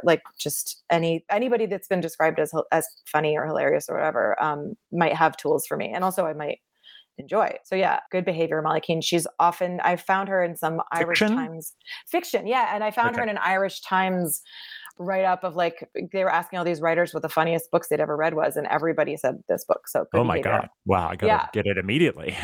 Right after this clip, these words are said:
Speaker 2: <laughs>
Speaker 1: Exactly. Yeah. I think she's, um, lesser known outside of Ireland.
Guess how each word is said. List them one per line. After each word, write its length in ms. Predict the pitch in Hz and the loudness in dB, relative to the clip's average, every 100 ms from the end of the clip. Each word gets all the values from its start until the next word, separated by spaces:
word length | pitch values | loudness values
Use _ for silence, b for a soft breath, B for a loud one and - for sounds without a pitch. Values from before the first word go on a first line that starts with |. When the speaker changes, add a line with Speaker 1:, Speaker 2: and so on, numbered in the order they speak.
| 87 | -10
Speaker 2:
<laughs> 140 | - | -6
Speaker 1:
Exactly. 480 | 262 254 466 262 190 | -2 0 0 0 0
Yeah. 220 | 240 220 - | 2 0 0
I 80 | 202 | -2
think 180 | 247 240 | -2 -2
she's, 320 | 262 240 - - | 0 0 0 2
um, 500 | 190 180 170 165 - _ - _ - | 2 2 -2 -6 -8 _ -20 _ -2
lesser 320 | 175 165 170 | 0 0 0
known 220 | 165 165 | 2 2
outside 260 | 135 120 139 | 0 0 0
of 60 | |
Ireland. 480 | 147 156 123 - - | 2 0 -2 -4 -8